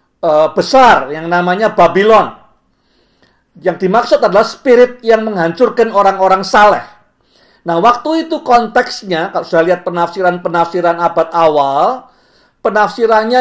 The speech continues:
yang disebut Babylon adalah tentara Roma, kerajaan Roma yang menyiksa orang Israel.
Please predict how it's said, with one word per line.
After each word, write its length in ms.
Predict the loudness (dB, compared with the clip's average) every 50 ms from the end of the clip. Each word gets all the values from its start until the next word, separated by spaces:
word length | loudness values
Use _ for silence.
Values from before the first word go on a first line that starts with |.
| 0
yang 60 | -2 -6
disebut 320 | -8 -2 -2 -2 0 2
Babylon 400 | 2 2 2 0 0 2 2 0
adalah 400 | 0 -2 0 0 0 0 0 -2
tentara 480 | -4 -4 -2 0 0 2 2 2 2 2
Roma, 640 | 4 4 2 2 2 0 -4 -6 -8 -14 _ _ _
kerajaan 640 | -2 2 2 2 2 0 -2 -2 0 -2 -2 0
Roma 400 | 0 2 2 2 2 0 -2 0
yang 160 | 0 -2 -2 -4 -6
menyiksa 480 | -6 -8 -8 -8 -8 -4 -2 -2 0 0
orang 240 | 0 0 0 -2 -2 -6
Israel. 560 | -8 -6 -4 -4 -2 -2 -4 -6 -8 _ _